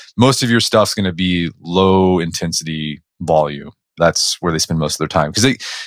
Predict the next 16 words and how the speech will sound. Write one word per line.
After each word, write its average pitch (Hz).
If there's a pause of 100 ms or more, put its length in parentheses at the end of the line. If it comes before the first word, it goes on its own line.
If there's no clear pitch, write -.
it 120
allows 139
you 131
to 123
get 107
that, 117 (340)
get 123
the 123
most 113
fitness, 110
but 104
also 117
just 98
doesn't 87
beat 92
you, 80